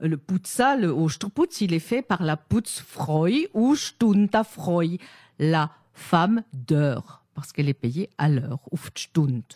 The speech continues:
Stund, l'heure, soixante minutes. Voilà aussi un mot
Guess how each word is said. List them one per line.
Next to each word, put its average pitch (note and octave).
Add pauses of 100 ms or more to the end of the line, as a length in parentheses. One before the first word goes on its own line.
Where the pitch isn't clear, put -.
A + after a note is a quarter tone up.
(140)
Stund, A3 (260)
l'heure, D3 (100)
soixante -
minutes. D#3+ (360)
Voilà C#3
aussi A#3
un E3+
mot G3